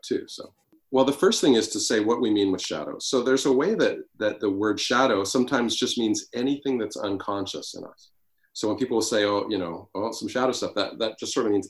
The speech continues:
anything that we're, we're not quite conscious of, or something we don't know that we're doing.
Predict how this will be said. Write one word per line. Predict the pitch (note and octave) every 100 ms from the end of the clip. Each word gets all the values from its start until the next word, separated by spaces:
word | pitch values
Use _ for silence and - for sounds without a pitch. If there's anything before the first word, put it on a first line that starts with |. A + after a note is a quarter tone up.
| -
anything | C#3 D#3 D3+ C#3
that | A#2 -
we're, | A2 G2+ G2 G2
we're | G2
not | G#2+ C3 -
quite | B2 A#2
conscious | A2 G2 G2+ G2
of, | F2+
or | E2
something | - G#2+
we | F#2+
don't | G#2+ A#2 A#2
know | A2 G#2+ G#2
that | F#2
we're | E2
doing. | - D#2+